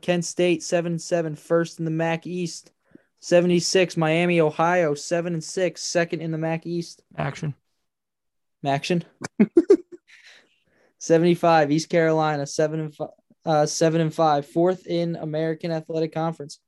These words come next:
Speaker 1: Seventy-four, Boise State, seven and five, third in M W Mountain, Mountain West.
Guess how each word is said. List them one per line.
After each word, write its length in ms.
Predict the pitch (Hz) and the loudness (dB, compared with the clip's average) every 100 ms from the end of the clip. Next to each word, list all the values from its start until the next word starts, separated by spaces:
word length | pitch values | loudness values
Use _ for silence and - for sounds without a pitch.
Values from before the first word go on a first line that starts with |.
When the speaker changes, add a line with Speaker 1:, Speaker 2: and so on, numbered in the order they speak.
| _ _ _ | _ _ _
Speaker 1:
Seventy-four, 760 | - 170 170 175 - 175 170 139 | 0 2 4 0 2 4 4 2
Boise 400 | 147 156 160 160 | 0 0 0 -2
State, 380 | - 170 156 - | -6 -4 -4 -4
seven 300 | 170 160 165 | -2 -2 -2
and 120 | 156 | -2
five, 400 | 170 156 143 - - | -2 0 -2 -8 -2
third 300 | 165 170 165 | 2 2 0
in 240 | 156 151 - | -2 -6 -4
M 260 | 175 185 | -2 -2
W 460 | 160 175 170 175 170 | 2 2 2 0 0
Mountain, 640 | 151 165 185 170 160 165 _ _ _ | 2 2 2 0 -2 -4 _ _ _
Mountain 420 | 143 147 175 165 147 | -4 0 0 0 0
West. 460 | 143 151 - - | 0 -2 -6 -12